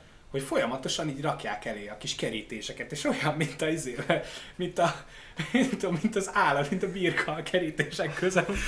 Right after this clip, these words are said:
hogy próbál mindig izé, próbál mindig kitörni, és oda rakják elé, hogy de hát ez nem tényállítás, ez nem is jár pénzzel, ez éppen te filléreskedsz, és így szépen ebben,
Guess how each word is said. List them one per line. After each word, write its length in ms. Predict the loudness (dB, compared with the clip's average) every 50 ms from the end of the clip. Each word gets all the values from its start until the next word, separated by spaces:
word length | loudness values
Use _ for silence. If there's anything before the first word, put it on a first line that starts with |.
| 0 -2 4 8
hogy 260 | 10 10 10 10 8 2 -4 -6 -6 -8 -8 -10 -10 -4
próbál 440 | 0 2 4 6 8 10 10 8 8
mindig 280 | 6 4 4 2 2 0
izé, 200 | 2 2 2 2
próbál 340 | 4 2 4 6 6 8
mindig 240 | 8 6 4 4 2
kitörni, 320 | 2 -2 0 2 4 4 4
és 120 | 4 2
oda 140 | 2 2 4
rakják 420 | 4 4 4 4 2 2 4 2
elé, 160 | 2 2 2
hogy 260 | 2 0 -2 -4 -6 -10 -12 -4
de 120 | -2 0
hát 160 | 0 2 2 2
ez 120 | 0 0
nem 180 | 0 -2 -2 0
tényállítás, 800 | -2 -2 -2 0 -2 -2 -2 -2 -4 -4 -2 -2 -2 -2 -2 -6 -10 -4
ez 160 | -4 -2 -2
nem 140 | 0 0 0
is 180 | 0 0 0
jár 240 | -2 0 0 0 -2
pénzzel, 500 | -2 -4 -4 -4 -4 -4 -4 -4 -4 -6 -10 -16 -16 -18 -18 -18 -4
ez 140 | -2 -2 0 4
éppen 340 | 4 4 6 6 4 4 8
te 120 | 6 6
filléreskedsz, 840 | 6 8 4 4 4 4 4 4 2 2 0 0 -2 -4 -4 -2 -2
és 120 | 0 0
így 120 | 0 0 0
szépen 680 | -2 -2 0 2 4 4 6 4 6 4 4 4 4
ebben, 340 | 4 2 2 0 0 0 -2